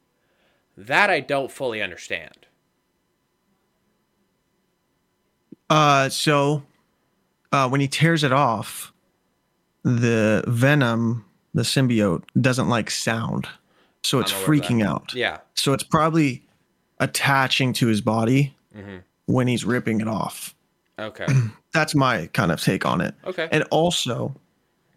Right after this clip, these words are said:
Speaker 2: I think, um,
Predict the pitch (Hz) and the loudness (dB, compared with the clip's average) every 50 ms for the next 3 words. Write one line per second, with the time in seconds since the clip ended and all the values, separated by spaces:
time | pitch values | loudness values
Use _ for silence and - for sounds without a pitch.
0 | _ _ _ _ _ _ _ - 151 143 139 - - 160 160 160 160 156 - - | _ _ _ _ _ _ _ 0 0 0 0 0 0 2 4 4 2 0 -2 -10
1 | _ _ _ _ _ _ _ _ _ _ _ _ _ _ _ _ _ _ _ _ | _ _ _ _ _ _ _ _ _ _ _ _ _ _ _ _ _ _ _ _
2 | _ _ _ _ _ _ _ _ _ _ _ _ _ _ _ - 139 135 135 131 | _ _ _ _ _ _ _ _ _ _ _ _ _ _ _ -2 0 0 2 2
3 | 131 127 123 123 120 110 - | 2 2 0 0 -2 -4 -6